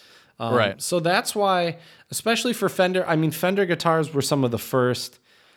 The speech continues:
Speaker 1: kind of factory line guitars. I mean, started in, in America, started in, I believe, California. Um, but the thing is, like,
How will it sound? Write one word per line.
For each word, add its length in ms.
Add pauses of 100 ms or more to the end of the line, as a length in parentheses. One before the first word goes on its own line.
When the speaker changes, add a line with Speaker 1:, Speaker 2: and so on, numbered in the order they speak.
(240)
Speaker 1:
kind 220
of 100
factory 1200 (640)
line 460
guitars. 560
I 60
mean, 120
started 380
in, 140
in 180
America, 380
started 320
in, 140
I 80
believe, 280
California. 720 (520)
Um, 460 (420)
but 140
the 80
thing 240
is, 240
like, 300